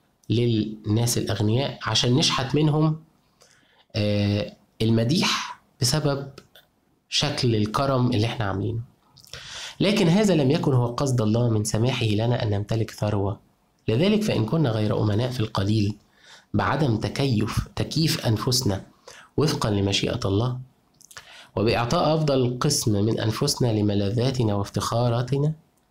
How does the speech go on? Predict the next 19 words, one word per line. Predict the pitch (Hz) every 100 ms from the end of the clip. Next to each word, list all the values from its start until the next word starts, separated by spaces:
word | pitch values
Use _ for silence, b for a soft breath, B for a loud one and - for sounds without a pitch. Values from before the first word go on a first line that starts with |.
| _ _ _ _ b b b
فكيف | 120 160 208
يمكننا | 185 170 160 190 147 107
أن |
ننال | 113 117 135 123
منه | 123 117 113 - -
ما | 110 139
هو | 165 147 131 127
حق | 120 - - - _ - _ _ _ _ _ _ - B B B -
أو | 170 190
ما | 175 151
هو | 123 127 123 120
حقيقي؟ | - 113 - 101 - - - - _ _ _ _ _ _ _ _ _ B B B B B
وماذا | 123 190 190
يكون | 127 156 147
هذا | 123 104
الحق؟ | 98 - - - - _ -
هو | - 120 117
الإنعام | 113 110 104 120 143 143 -
الفائض | 104 104 123 - 110 110